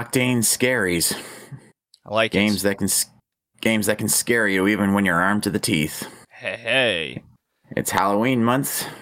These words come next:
Speaker 1: We gotta have some kinda scary game topic.
Speaker 2: Yeah, we're getting closer, and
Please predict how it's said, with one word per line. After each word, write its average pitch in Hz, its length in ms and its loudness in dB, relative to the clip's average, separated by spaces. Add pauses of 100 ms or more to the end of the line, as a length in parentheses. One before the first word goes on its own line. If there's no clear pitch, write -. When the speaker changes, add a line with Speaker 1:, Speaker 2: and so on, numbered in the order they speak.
Speaker 1:
We 85 140 0
gotta 101 180 2
have 104 260 2
some 127 440 2
kinda 78 400 0 (180)
scary 90 540 0
game 85 280 2
topic. - 520 -2 (500)
Speaker 2:
Yeah, 240 480 4
we're 151 120 -4
getting 156 180 -4
closer, 160 480 4
and 131 240 0